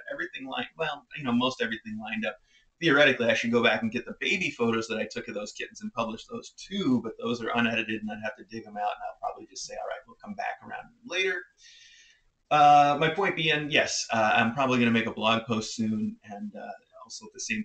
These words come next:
time, then I'll beg for applications. And I know also that I'm, I'm behind on the t-shirt schedule, which is published t-shirt schedule,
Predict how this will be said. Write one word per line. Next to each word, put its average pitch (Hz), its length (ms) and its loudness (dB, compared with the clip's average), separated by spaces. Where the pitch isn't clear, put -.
time, 107 200 -8
then 104 80 -10
I'll 104 160 -16
beg - 200 -12
for - 120 -20
applications. 170 500 -8
And 117 80 -2
I 117 80 2
know 139 260 2
also 135 400 0
that 123 200 0
I'm, 117 260 0
I'm 110 120 -4
behind 143 460 -2
on 143 160 -2
the 131 120 -2
t-shirt 220 440 0
schedule, 131 440 2
which 123 140 -8
is 117 100 -6
published 135 380 -8
t-shirt - 300 -8
schedule, 120 400 -2